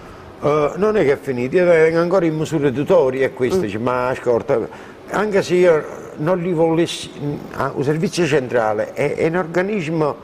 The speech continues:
Speaker 1: passivo, non dovrebbe esistere, perché ognuno di noi, che stia i carabinieri, che la polizia, ma che servono quelli? Servono semplicemente per destabilizzare, che hanno fatto ammazzare gente." Io l'ho finito il duemilanove,
Speaker 2: Mm.
Speaker 1: che mi hanno dato gli-, l'altra liquidazione.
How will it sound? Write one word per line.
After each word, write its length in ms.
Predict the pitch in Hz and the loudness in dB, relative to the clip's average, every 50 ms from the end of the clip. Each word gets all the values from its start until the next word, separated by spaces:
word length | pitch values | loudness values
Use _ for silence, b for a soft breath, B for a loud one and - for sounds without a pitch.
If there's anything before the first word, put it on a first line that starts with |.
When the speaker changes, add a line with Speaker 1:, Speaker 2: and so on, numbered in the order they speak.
| - - | -16 -6
Speaker 1:
passivo, 640 | - 156 160 - - - 196 190 127 110 107 110 139 | -4 -4 -4 -4 -6 -6 -6 -4 -4 0 2 2 2
non 160 | 185 214 214 | 2 0 0
dovrebbe 380 | 185 202 190 202 190 165 165 180 | 2 2 2 2 2 4 2 2
esistere, 480 | 156 - 202 196 170 143 - 165 165 | 2 2 2 2 2 2 2 -2 0
perché 180 | - 202 220 220 | 2 2 2 2
ognuno 200 | 214 226 220 208 | 2 2 2 2
di 60 | 208 | 4
noi, 180 | 196 190 180 165 | 4 4 4 4
che 80 | 175 | 2
stia 180 | - - 214 196 | 2 2 2 4
i 20 | |
carabinieri, 600 | 180 185 180 180 156 139 160 151 151 151 147 160 | 4 4 4 2 2 0 -4 -2 0 0 0 2
che 80 | 156 180 | 2 2
la 120 | 185 180 | 2 4
polizia, 400 | 170 175 170 165 - - - 151 | 4 2 0 0 -2 -4 -2 -2
ma 140 | 147 170 170 | 0 0 0
che 160 | - 220 220 | 2 0 0
servono 580 | 202 - - 185 170 147 127 123 139 131 135 135 | 0 2 4 6 6 6 4 2 -2 0 0 2
quelli? 640 | 131 135 127 123 117 107 98 92 - 95 95 82 B B B B B B B | 4 4 4 4 2 0 -2 -2 0 -2 -2 -2 B B B B B B B
Servono 340 | - 160 156 147 170 190 180 | 0 0 0 0 0 -2 0
semplicemente 640 | 143 208 196 180 180 160 208 214 233 233 220 220 | 0 0 0 0 0 0 0 0 0 0 0 0
per 140 | 196 202 185 | 0 0 0
destabilizzare, 760 | 175 170 165 - - 170 156 139 143 143 135 104 127 131 135 131 | 0 -2 -2 0 0 -2 0 0 -2 -2 -2 0 0 0 2 2
che 60 | 151 | 0
hanno 140 | 156 156 147 | 0 0 0
fatto 240 | 151 151 131 - 147 | -2 -2 -2 -2 -4
ammazzare 460 | 147 143 147 135 - 147 135 127 110 | -4 -4 -6 -4 -2 0 0 0 0
gente." 300 | 92 107 104 95 - B B B B B B | -2 -2 -2 -2 -4 B B B B B B
Io 160 | - 226 226 | 4 6 6
l'ho 140 | 208 196 175 | 6 6 2
finito 360 | - - 185 185 190 175 160 | 0 -4 -4 -4 -2 -2 0
il 120 | 175 175 147 | -2 -2 0
duemilanove, 1200 | 131 170 190 196 208 233 226 220 196 180 170 165 165 160 147 135 123 113 107 110 107 101 92 - - - - - | 2 2 2 2 2 -2 0 0 0 0 0 0 0 2 2 4 2 2 2 2 2 2 2 -2 -6 -12 -10 -8
Speaker 2:
Mm. 140 | 202 185 165 | -8 -6 -2
Speaker 1:
che 120 | - 165 | -2 0
mi 60 | 185 | 0
hanno 160 | 185 185 190 196 | 2 2 4 4
dato 200 | 196 190 185 185 | 4 4 2 2
gli-, 480 | 196 196 190 180 175 175 165 170 170 | 2 2 0 0 0 -2 -4 -4 0
l'altra 320 | 180 190 185 185 185 180 175 | 0 0 0 0 -4 -2 -2
liquidazione. 1160 | 170 165 143 156 151 127 139 117 - - 131 139 147 139 117 101 95 90 87 85 82 76 - | -2 -2 -2 -2 0 2 2 2 0 -2 2 4 4 4 4 2 -2 -6 -8 -10 -12 -12 -16